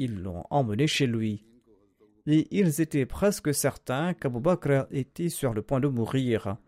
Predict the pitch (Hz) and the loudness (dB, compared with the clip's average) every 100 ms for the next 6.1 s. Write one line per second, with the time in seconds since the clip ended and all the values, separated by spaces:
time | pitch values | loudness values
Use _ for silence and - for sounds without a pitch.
0 | _ _ - 156 139 123 113 - 151 107 | _ _ -2 0 2 -2 -4 0 0 0
1 | 151 147 139 107 101 - 73 - _ _ | 0 0 0 2 -2 -6 -10 -16 _ _
2 | _ _ _ _ _ _ _ - 120 117 | _ _ _ _ _ _ _ -4 0 2
3 | 147 151 127 110 107 104 107 151 131 101 | 2 2 2 0 0 -2 2 4 4 0
4 | - 104 123 143 127 113 139 131 110 113 | -2 -2 0 0 0 -2 -2 0 0 0
5 | - 147 131 123 123 - 131 117 110 98 | 0 0 0 0 -2 0 0 2 2 2